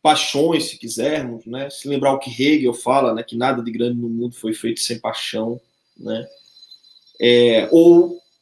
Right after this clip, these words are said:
pensarmos aí desses conteúdos que seriam uma espécie de outro da racionalidade.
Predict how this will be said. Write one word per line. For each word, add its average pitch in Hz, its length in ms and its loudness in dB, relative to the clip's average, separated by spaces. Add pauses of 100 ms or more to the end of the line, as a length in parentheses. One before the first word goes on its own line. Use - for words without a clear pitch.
(140)
pensarmos 143 1000 -2 (300)
aí 127 220 -2
desses 151 320 0
conteúdos 196 880 4
que - 100 -6
seriam 180 240 4
uma 185 80 0
espécie 175 320 -2
de 160 100 0
outro 170 340 6
da 165 100 -2
racionalidade. 151 920 -4